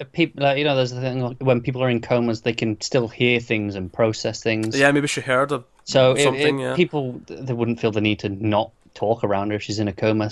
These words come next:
Speaker 1: People might just mention things. This, these sorts of things would probably be town go-, you know, Billy going missing is probably town gossip.
Speaker 2: And, I mean, Ben never, I mean, he, he mentioned that Richard never had a father.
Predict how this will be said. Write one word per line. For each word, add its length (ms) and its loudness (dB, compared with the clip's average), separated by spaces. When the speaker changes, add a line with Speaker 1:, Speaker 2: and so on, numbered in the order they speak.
Speaker 1:
People 180 4
might 180 4
just 120 -8
mention 420 -2
things. 220 -8
This, 140 -2
these 300 2
sorts 220 -2
of 80 -10
things 200 -2
would 120 -6
probably 260 -6
be 60 -20
town 220 -2
go-, 80 -2
you 100 4
know, 100 2
Billy 280 2
going 280 0
missing 300 -6
is 80 -8
probably 480 -4
town 260 -6
gossip. 400 -6
Speaker 2:
And, 400 -4
I 40 4
mean, 340 2
Ben 340 2
never, 440 -2
I 60 -2
mean, 120 2
he, 60 -2
he 40 0
mentioned 420 -2
that 180 -4
Richard 320 -8
never 160 -6
had 140 -10
a 40 -14
father. 560 -2